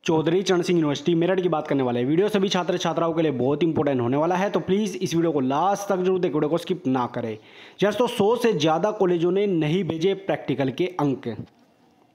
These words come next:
Result होगा late, सीसीएसयू प्रशासन ने जताई नाराजगी। सीसीएसयू से संबंध कॉलेजों में परंपरागत एवं व्यावसायिक पाठ्यक्रमों की विषम सेमेस्टर की लिखित परीक्षाएं कराई जा चुकी है,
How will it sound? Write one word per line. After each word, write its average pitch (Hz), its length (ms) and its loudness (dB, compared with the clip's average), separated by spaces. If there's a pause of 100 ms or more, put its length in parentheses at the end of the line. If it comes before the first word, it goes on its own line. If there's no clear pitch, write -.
(360)
Result 180 520 2
होगा 165 380 0
late, 190 360 0
सीसीएसयू 196 540 -2
प्रशासन 170 480 -2
ने 190 200 2
जताई 151 380 0
नाराजगी। 135 720 -2 (1080)
सीसीएसयू 240 440 0
से 262 120 2
संबंध 214 420 0
कॉलेजों 190 380 2
में 226 140 0
परंपरागत 175 800 -4
एवं 175 300 2
व्यावसायिक 156 540 0
पाठ्यक्रमों 165 500 0
की 196 140 0
विषम 185 320 0
सेमेस्टर 202 360 0
की 220 120 0
लिखित 180 320 0
परीक्षाएं 165 380 -2
कराई 147 240 0
जा 196 160 2
चुकी 214 240 0
है, 226 200 0